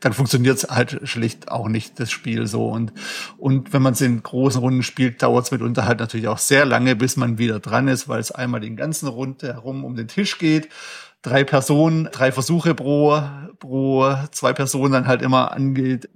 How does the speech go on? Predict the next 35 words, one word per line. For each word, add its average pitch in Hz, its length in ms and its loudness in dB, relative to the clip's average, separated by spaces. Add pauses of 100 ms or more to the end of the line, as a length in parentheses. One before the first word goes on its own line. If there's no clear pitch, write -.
immer, 123 380 2
immer 123 160 -2
laufen 120 420 2
und 113 180 0
das 120 140 -2
halt 113 160 2
sich 117 160 -6
auch - 160 -2
dann 117 260 0
durch 113 140 -2
ein - 60 -12
bisschen 127 240 -6
ziehen 110 320 -2
kann. 110 340 -4 (380)
Nichtsdestotrotz, 131 760 2
ich 120 140 -6
sag, 127 160 0
ich 113 100 -10
möcht's 123 240 -2
erwähnen, 131 400 2
mir 131 160 4
macht's, 123 380 -4
hat's 117 200 -2
in 113 80 -4
jeder 135 200 4
Runde 127 320 2
bisher 120 260 0
eigentlich 117 140 -2
immer 127 180 0
trotz - 260 -2
allem 123 300 2
viel 120 220 0
Spaß 117 380 0
gemacht 120 360 2 (680)
und 113 480 2